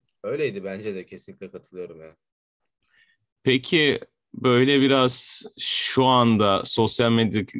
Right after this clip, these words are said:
Speaker 2: medyadaki videoları, daha doğrusu akımları takip etmek için hangi uygulamaları kullanıyorsun?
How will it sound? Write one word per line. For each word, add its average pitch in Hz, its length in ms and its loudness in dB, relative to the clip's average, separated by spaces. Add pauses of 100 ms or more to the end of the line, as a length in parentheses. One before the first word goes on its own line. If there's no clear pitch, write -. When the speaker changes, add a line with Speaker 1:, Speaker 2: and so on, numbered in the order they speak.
(120)
Speaker 2:
medyadaki 104 720 0
videoları, 90 600 2
daha 98 240 2
doğrusu 101 320 0
akımları 95 520 0
takip 85 320 -2
etmek 80 320 -2
için - 180 -6
hangi 80 260 0
uygulamaları 78 560 0
kullanıyorsun? 76 680 -6